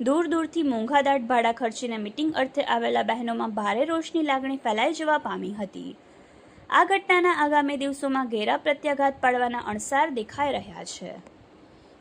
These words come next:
બ્યુરો રિપોર્ટ, યશવી ગુજરાત ન્યૂઝ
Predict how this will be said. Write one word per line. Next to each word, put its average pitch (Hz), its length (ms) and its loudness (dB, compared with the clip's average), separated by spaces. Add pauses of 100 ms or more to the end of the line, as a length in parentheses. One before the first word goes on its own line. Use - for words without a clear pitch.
બ્યુરો 311 220 2
રિપોર્ટ, 262 420 2 (380)
યશવી 262 340 0
ગુજરાત 208 440 -2 (100)
ન્યૂઝ 208 320 -6